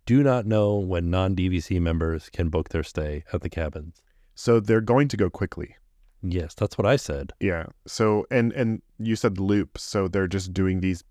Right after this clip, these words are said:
Speaker 2: like, in the different loops that exist within Fort Wilderness then. They're, like, shutting down a loop.
Speaker 1: Yeah, they're taking out the cabins,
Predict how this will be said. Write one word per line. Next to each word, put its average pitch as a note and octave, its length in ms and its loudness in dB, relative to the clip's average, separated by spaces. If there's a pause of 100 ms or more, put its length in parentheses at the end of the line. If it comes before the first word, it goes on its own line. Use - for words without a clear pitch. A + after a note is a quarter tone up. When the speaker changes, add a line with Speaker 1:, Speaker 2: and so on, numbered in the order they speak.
(540)
Speaker 2:
like, F#2 220 0
in G2+ 120 0
the F2+ 80 2
different F2 340 -2
loops F2+ 380 0
that F2 120 0
exist E2 580 -4 (300)
within F2 480 -2
Fort - 220 -4
Wilderness E2 420 -6
then. C#2 260 -8 (440)
They're, G2+ 140 4
like, F2+ 160 0
shutting G2 360 0
down F#2 220 0
a F2 40 -2
loop. E2+ 400 -4
Speaker 1:
Yeah, C#3 340 2
they're G#2 120 -4
taking A2 320 0
out G#2 140 2
the - 80 -10
cabins, F2 540 -2